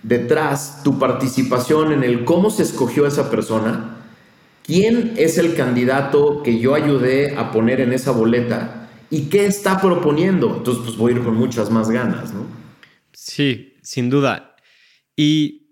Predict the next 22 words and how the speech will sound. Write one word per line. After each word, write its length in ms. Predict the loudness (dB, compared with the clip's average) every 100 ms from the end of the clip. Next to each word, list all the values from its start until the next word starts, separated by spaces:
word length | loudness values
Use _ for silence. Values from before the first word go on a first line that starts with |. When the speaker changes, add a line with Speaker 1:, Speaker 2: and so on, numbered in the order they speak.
| _ -10
Speaker 2:
esta 360 | -4 -2 -2
parte 400 | 0 -2 0 -2
de 560 | 2 0 0 -2 -6 -10 _ _ _ -4
la 200 | 0 0
narrativa 840 | 0 0 -2 0 0 0 -4 _ _
que 220 | -8 -6
creo 480 | -2 0 0 -2 -10 _ -12
ha 100 | -8
sido 500 | -2 0 0 -4 _
muy 320 | -4 0 2
divisiva 600 | 0 -2 -4 -2 -2 0 0
y 80 |
muy 180 | -2 -4
fuerte 340 | -2 -4 -2 -2
durante 640 | -2 -4 -6 -6 -8 _ _ _ _
ya 200 | -6 -4
casi 220 | -2 -4 -4
seis 320 | -4 -2 -2
años, 500 | -2 -2 -6 -12 -20 _ _ _ _ _ _
que 480 | -4 -2 -2 -8 _ _ _
es 440 | -4 -4 -4 -12 _
básicamente 840 | -6 -4 -2 -2 -2 -2 -2 -4